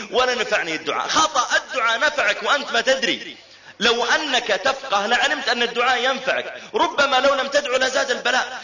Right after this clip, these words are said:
يمكن يروح صاحب الدين ويشتكيك في عملك، أو يأتي ويحرجك عند، عند والدك، ولا يروح يشتكيك في الشرطة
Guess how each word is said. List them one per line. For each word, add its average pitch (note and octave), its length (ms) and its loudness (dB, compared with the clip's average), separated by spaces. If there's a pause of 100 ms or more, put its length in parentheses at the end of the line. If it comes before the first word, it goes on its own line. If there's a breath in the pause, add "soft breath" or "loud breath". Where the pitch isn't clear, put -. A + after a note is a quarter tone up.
(120)
يمكن A3+ 320 -2
يروح G#3+ 260 0
صاحب G3 360 -2
الدين F#3+ 260 -2
ويشتكيك F3+ 440 -4
في D#3+ 100 -4
عملك، B2 420 -2 (200)
أو F#3+ 120 2
يأتي G#3 260 0
ويحرجك F#3 560 -2
عند، F3 220 -2
عند E3 220 -2
والدك، D#3 440 0
ولا F3+ 120 -2
يروح G#3 180 0
يشتكيك G3 340 -4
في - 60 -10
الشرطة F#3+ 460 -2